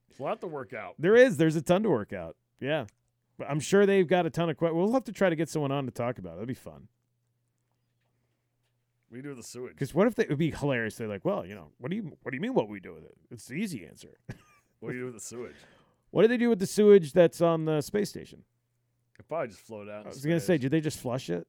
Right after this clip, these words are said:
Speaker 1: Yeah, they probably do.
Speaker 2: Guys, like, <laughs> astronauts <laughs> fixing something out there, and just this huge log goes by him.
Speaker 1: Be frozen solid, though.
Speaker 2: <laughs> It's the sp-, it's the
Speaker 1: Space shit.
Speaker 2: s-,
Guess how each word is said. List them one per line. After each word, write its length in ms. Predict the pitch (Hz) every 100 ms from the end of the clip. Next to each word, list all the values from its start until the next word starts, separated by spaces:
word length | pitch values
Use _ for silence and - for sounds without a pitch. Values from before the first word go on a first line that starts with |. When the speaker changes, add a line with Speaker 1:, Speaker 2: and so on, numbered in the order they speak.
| _
Speaker 1:
Yeah, 540 | 67 156 - _ - - - 151 _
they 60 | 92
probably 260 | 87 69 65
do. 80 | 69 69 _ _ _ _ - _ _ _ -
Speaker 2:
Guys, 320 | 143 135 127
like, 180 | 113 - 131 139
<laughs> 200 | - -
astronauts 460 | 123 - 127 123
<laughs> 140 | - -
fixing 340 | 123 - 135
something 260 | - 120 117
out 120 | 107
there, 140 | 110
and 140 | 107 98
just 220 | 90 -
this 140 | 101
huge 440 | - - 113 104 87
log 360 | 92 90 98
goes 180 | 101 101
by 240 | 98 104 117
him. 140 | 123 _ _ _ _
Speaker 1:
Be 100 | 131
frozen 400 | - 127 123 90
solid, 380 | 110 110 104 78
though. 180 | 82 85 - - - - - _ _ -
Speaker 2:
<laughs> 180 | 170 160 -
It's 200 | 196 - 135
the 60 |
sp-, 380 | - - 139 - 196
it's 120 | 180
the 100 | 107
Speaker 1:
Space 440 | - 214 113 117 -
shit. 180 | 120 113
Speaker 2:
s-, 140 | -